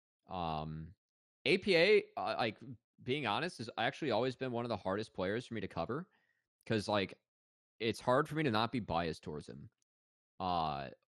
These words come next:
like, that guy works so hard in terms, like, the amount of games he puts in, what he does outside of, like, just clocking in solo queue games. Uh, it really got to the point where, I mean, he's here because of the work that he puts in. Like,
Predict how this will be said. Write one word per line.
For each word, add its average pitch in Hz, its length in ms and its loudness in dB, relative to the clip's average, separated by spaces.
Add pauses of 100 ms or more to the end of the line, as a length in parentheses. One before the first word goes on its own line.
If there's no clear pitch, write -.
like, 92 260 -6 (760)
that 110 300 0
guy 185 160 6
works 107 380 0
so - 420 -6
hard 87 420 -10 (360)
in 92 440 -2
terms, 101 340 -6
like, 101 280 -6
the 104 120 2
amount 101 240 2
of 101 80 -2
games 90 280 -4
he 117 80 -6
puts - 280 -6
in, 120 180 -2
what 101 120 4
he 101 60 4
does 101 320 2
outside 95 460 0
of, 92 120 0
like, 85 180 0
just - 200 -10
clocking 87 440 -4
in 85 100 -4
solo 80 280 -2
queue 107 120 -4
games. 107 480 0 (640)
Uh, 78 360 0 (720)
it 131 140 4
really 151 280 6
got 127 280 2
to 160 80 -6
the 135 100 2
point 101 340 -2
where, 117 220 2
I 101 100 0
mean, 95 140 -2
he's 139 320 -2 (120)
here 101 280 -2
because 107 320 -2
of 95 60 -4
the 87 80 -4
work 85 220 -6
that 80 100 -8
he 80 60 -6
puts - 280 -10
in. 69 300 -14
Like, - 260 -10